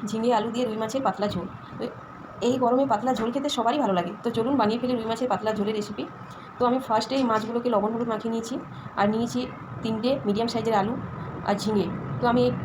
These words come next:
আলু ঝিঙেগুলোকে ভালো করে কেটে নিয়েছি আর ধুয়েও নিয়েছি।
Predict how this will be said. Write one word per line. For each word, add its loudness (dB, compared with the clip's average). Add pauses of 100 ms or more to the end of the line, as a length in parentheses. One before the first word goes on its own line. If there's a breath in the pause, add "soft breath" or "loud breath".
(120)
আলু 2
ঝিঙেগুলোকে 4 (100)
ভালো 4
করে 2
কেটে 0
নিয়েছি 0 (200)
আর 2
ধুয়েও 4
নিয়েছি। 2